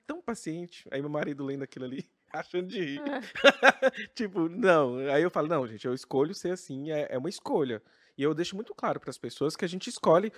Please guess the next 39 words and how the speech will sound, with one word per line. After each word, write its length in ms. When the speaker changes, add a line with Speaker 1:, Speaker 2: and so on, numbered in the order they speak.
Speaker 1:
o 60
que 100
que 80
a 40
gente 220
mostra 320
nas 200
redes, 240
porque 320
existe 300
um 60
fetiche 600
nas 200
redes 180
sociais 440
de 160
que 200
a 60
aparência 600
que 80
tá 120
ali 180
é 60
a 60
essência 400
da 100
pessoa. 540
Cara, 300
não 300
é. 260
Speaker 2:
<laughs> 600
Tá 80
isso 260
aí, 60
Speaker 1:
Ali 320
Speaker 2:
fundo. 80
Speaker 1:
é 260
a 160
aparência. 1040